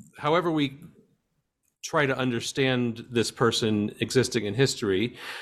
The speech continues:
there's no doubt that he records some unique visions, such as the tower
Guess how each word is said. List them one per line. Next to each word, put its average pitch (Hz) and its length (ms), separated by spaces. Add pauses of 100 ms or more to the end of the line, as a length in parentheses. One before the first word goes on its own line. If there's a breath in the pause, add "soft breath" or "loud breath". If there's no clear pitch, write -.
there's 135 140
no 160 120
doubt 156 200
that 143 100
he 135 120
records 123 460
some 120 280
unique 113 420
visions, 120 560
such 113 220
as 104 140
the 107 80
tower 123 580